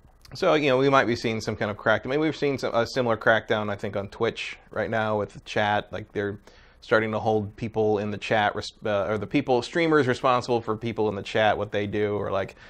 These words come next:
they, they'll trace back, like, you know, like, they're, like, a racist, like, raid in a chat to, like, some streamer that said, "Go, you know, you can, you have to go do this," and they'll,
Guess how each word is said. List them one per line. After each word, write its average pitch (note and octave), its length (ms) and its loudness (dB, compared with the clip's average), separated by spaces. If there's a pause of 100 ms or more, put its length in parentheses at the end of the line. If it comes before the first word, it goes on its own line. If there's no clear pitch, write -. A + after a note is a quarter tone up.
(280)
they, G#2+ 100 -6
they'll G#2+ 200 0
trace A2+ 300 0
back, G#2+ 380 2
like, G#2 280 -2 (280)
you - 80 -8
know, G2+ 140 0
like, G#2 160 -2 (100)
they're, G#2 180 -4
like, G#2 180 -6
a A2 40 0
racist, G#2+ 680 -4
like, G#2 240 0 (100)
raid A2 500 0
in G#2+ 60 0
a G#2 80 -4
chat G#2+ 440 0
to, A2 80 -2
like, G2+ 200 -2 (140)
some G#2+ 220 -6
streamer G#2+ 340 -6
that G2+ 100 -6
said, G#2 180 -4
"Go, G#2 240 -2
you G2+ 120 -6
know, F#2+ 40 -8
you G2 140 -8
can, A2 220 -10
you A2 100 -2
have A2 120 -2
to A2+ 60 -8
go G2+ 140 -2
do C#3+ 160 0
this," B2 300 4
and G2+ 120 -4
they'll, G2+ 300 -4